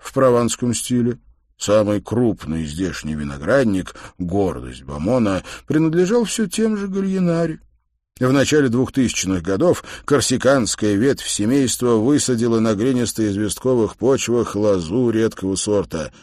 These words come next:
Поначалу все крутили пальцем у виска, но со временем их белое вино,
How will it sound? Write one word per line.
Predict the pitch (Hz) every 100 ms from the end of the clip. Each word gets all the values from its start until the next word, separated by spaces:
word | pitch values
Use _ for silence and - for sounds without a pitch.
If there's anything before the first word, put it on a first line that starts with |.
| _ _ -
Поначалу | 123 185 196 254 220 156
все | - 202
крутили | - 156 143 175 175
пальцем | 175 180 180 - 185 190
у |
виска, | 220 233 - - 67 - _ _ -
но | 95 131 135
со | - 98
временем | 82 76 92 156 190 185 131 73 73 - -
их | 101 110 76
белое | 69 98 131 110 87 80 76
вино, | 67 64 113 143 104